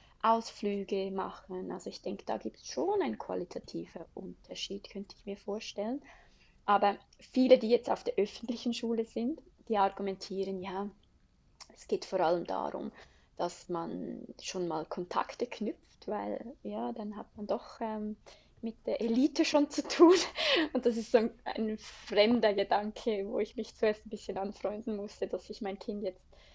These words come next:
auf eine private Schule schicke, um, damit er schon mal einen Arzt, zukünftiger Arzt dann kennt, oder <laughs> weiß doch auch nicht. Das sagt, ja, weiß nicht, ob das dann wirklich so ist oder ob man das einfach sich so sagt. Aber ich denke schon, die,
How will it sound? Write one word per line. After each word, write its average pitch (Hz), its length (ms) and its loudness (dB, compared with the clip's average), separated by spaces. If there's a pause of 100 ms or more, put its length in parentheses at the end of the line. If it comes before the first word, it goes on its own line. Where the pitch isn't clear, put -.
(280)
auf - 160 -6
eine 175 160 -6
private - 520 -4
Schule - 280 -8
schicke, - 440 -8
um, 185 340 0
damit 180 360 -8
er 156 140 -4
schon 160 220 -10
mal 160 160 -4
einen 165 160 -8
Arzt, - 480 -6
zukünftiger - 640 -6
Arzt 170 340 -2
dann 165 160 -12
kennt, 180 320 -2
oder 233 80 8
<laughs> 320 320 6
weiß 277 200 12
doch - 180 12
auch - 300 0
nicht. - 220 -2 (600)
Das - 220 4
sagt, 311 360 4 (120)
ja, 160 380 4 (200)
weiß 262 220 8
nicht, 262 240 2
ob - 120 -2
das - 220 0
dann 196 200 -4
wirklich 202 360 -2
so - 220 -2
ist 240 320 -8
oder 208 200 2
ob 202 140 -6
man 196 160 -6
das 190 180 -4
einfach - 300 -8
sich - 260 -18
so - 140 -14
sagt. - 500 -20 (640)
Aber 170 180 -2
ich 180 140 -6
denke 156 240 -12
schon, - 280 -8
die, 156 380 -6